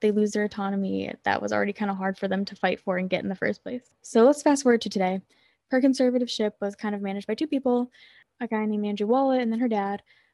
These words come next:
Uh, Wallet worked on the conservatorship from two thousand eight to twenty nineteen as co-conservator, um, but Brittany said she had, um, difficult budgetary choices going forward and couldn't afford his services anymore. So Wallet left, and then he claimed that the star,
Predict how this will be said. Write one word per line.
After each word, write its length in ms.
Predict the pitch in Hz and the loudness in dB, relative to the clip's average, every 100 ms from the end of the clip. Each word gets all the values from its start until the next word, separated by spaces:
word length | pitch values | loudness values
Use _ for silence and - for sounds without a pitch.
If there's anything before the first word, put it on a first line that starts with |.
| - | -4
Uh, 200 | 214 202 | 0 2
Wallet 320 | 208 220 233 | 2 2 2
worked 280 | 240 226 - | 0 -2 -2
on 120 | 220 | -2
the 60 | 220 | -2
conservatorship 560 | 220 220 214 220 254 | -4 -4 -4 -2 -4
from 140 | 254 208 | -4 -6
two 100 | 208 | -4
thousand 240 | 202 202 | -4 -2
eight 120 | 226 | -4
to 80 | 226 | -4
twenty 200 | 214 196 | -6 -6
nineteen 380 | 202 214 339 339 | -4 -4 -2 -2
as 100 | 302 | -4
co-conservator, 840 | - 294 302 277 220 214 214 214 - | -6 -4 -4 -4 -4 -2 -2 -4 -4
um, 340 | 208 202 202 - - - - | -6 -4 -6 -10 -20 -10 -4
but 80 | 233 | 0
Brittany 260 | - 240 | 0 0
said 220 | 226 226 | 0 -2
she 100 | - | -2
had, 320 | 214 208 202 202 | -4 -4 -6 -6
um, 280 | 196 196 - _ _ | -6 -8 -14 _ _
difficult 520 | 233 226 233 - 220 | -4 -2 -4 -2 -2
budgetary 380 | 214 208 - 208 | -2 -4 -4 -4
choices 300 | 202 202 208 | -4 -6 -6
going 200 | 190 196 | -8 -8
forward 340 | - 254 247 220 | 0 2 2 0
and 100 | 208 | -2
couldn't 220 | 220 208 | -2 -2
afford 260 | - 196 | -4 -6
his 140 | 190 185 | -6 -6
services 440 | 185 190 190 196 | -6 -6 -8 -10
anymore. 380 | - - - 233 - _ _ | -8 -8 -8 -8 -10 _ _
So 160 | - 302 | 2 4
Wallet 240 | 294 294 | 4 4
left, 400 | 220 226 - - - _ _ _ _ 247 | 0 -2 -6 -16 -18 _ _ _ _ 2
and 120 | 233 | 4
then 120 | 226 | 4
he 100 | 233 | 0
claimed 340 | - 233 226 220 | -2 -2 0 -2
that 100 | 226 | -6
the 80 | |
star, 580 | 214 - 214 214 214 214 | -10 -6 -4 -4 -6 -8